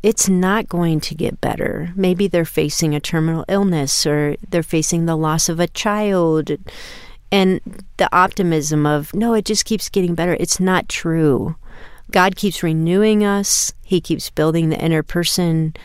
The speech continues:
We have eternity to look forward to. That is the optimism of the Christian faith. But sort of the American dream keeps us from recognizing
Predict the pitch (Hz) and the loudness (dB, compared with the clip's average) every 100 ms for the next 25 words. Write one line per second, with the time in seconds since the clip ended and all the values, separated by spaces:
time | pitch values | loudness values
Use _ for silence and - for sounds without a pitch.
0 | - - - 165 160 151 - 175 170 165 | -18 -6 -2 0 0 0 -2 0 2 2
1 | 165 151 - - - - - - 180 165 | 2 0 -4 -14 -20 -20 -16 -2 2 2
2 | 160 - - 175 175 165 156 147 151 160 | 0 -2 0 2 2 0 0 0 2 2
3 | 208 196 - 147 160 - 151 147 151 143 | 2 0 0 0 0 0 0 0 0 -2
4 | 143 135 - 156 - 139 - 165 165 135 | -2 -6 -2 -2 0 -4 -2 0 2 0
5 | - - - - - - - 165 160 - | -2 -12 -14 -14 -14 -16 -4 0 0 2
6 | 175 175 165 160 156 165 160 160 151 147 | 0 2 2 0 2 0 0 -2 -2 -2
7 | 147 160 160 156 156 - 170 160 - 147 | 0 2 2 2 -2 -2 -2 0 0 -2
8 | - 156 143 143 147 151 160 - 156 147 | -2 -2 0 0 0 0 -4 -2 -2 0
9 | 139 143 143 143 151 | -2 0 2 2 -2